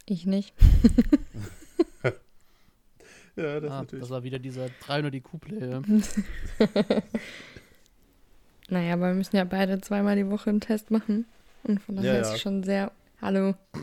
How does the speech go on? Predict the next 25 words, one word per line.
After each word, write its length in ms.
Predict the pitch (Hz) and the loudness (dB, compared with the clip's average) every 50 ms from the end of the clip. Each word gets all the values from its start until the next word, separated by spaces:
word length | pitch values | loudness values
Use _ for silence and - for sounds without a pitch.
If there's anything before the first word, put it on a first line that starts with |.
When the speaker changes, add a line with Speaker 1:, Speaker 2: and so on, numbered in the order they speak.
| - - - 160 - - _ _ _ _ _ 208 | -14 -14 -14 -14 -14 -16 _ _ _ _ _ -4
Speaker 1:
wir 100 | 190 190 | 0 0
machen 240 | 196 208 185 214 | 0 2 2 2
das 160 | 185 190 190 202 | 2 2 4 6
natürlich. 640 | 180 196 190 214 190 190 190 196 214 220 - - _ _ _ - - - - - - - - _ _ _ _ _ _ _ | 4 6 6 4 4 4 6 6 4 4 2 -2 _ _ _ -20 -20 -20 -20 -20 -20 -20 -20 _ _ _ _ _ _ _
Und 180 | 202 190 170 - | -4 -4 -2 -4
von 120 | - 170 | -4 -4
daher 180 | 175 175 170 175 | -2 -2 -4 -4
ist 140 | 170 - | -6 -6
ja 80 | - 175 | -8 -6
schon 220 | - 185 175 170 | -4 -2 0 0
Speaker 2:
Ja. 60 | 170 165 | 0 2
Speaker 1:
sehr 180 | 175 180 180 - - | 0 0 0 -2 0
unrealistisch, 920 | - 214 208 196 - 185 175 170 165 170 165 - - - 175 - - - - _ _ _ _ _ - - _ _ _ | 2 2 2 2 0 -2 -4 -4 -4 -6 -8 -8 -8 -8 -10 -10 -10 -16 -20 _ _ _ _ _ -20 -20 _ _ _
dass 180 | 180 175 - - | -8 -8 -6 -6
wir 80 | 180 | -6
es 140 | 170 - - | -6 -2 -2
nicht 260 | 190 202 196 - - | -2 -2 -2 -4 -4
merken, 320 | 190 175 175 - - 180 175 | -4 -4 -4 -4 -4 -6 -6
wenn 120 | 170 170 | -4 -4
irgendeiner 520 | - - 175 175 170 - 170 165 165 170 | -4 -4 -4 -4 -4 -6 -8 -8 -8 -8
das 140 | 175 165 - | -10 -10 -12
von 160 | - - 185 180 190 180 190 | -12 -12 -12 -10 -10 -10 -10
uns 180 | 175 170 - - | -10 -10 -10 -12
hat. 200 | 180 175 - _ _ _ _ _ _ _ _ _ _ _ _ _ _ _ _ _ _ _ _ _ _ _ _ _ _ _ _ _ _ _ _ _ _ _ - | -14 -14 -14 _ _ _ _ _ _ _ _ _ _ _ _ _ _ _ _ _ _ _ _ _ _ _ _ _ _ _ _ _ _ _ _ _ _ _ -16
Speaker 2:
Ja, 260 | 78 73 71 73 | -14 -14 -14 -14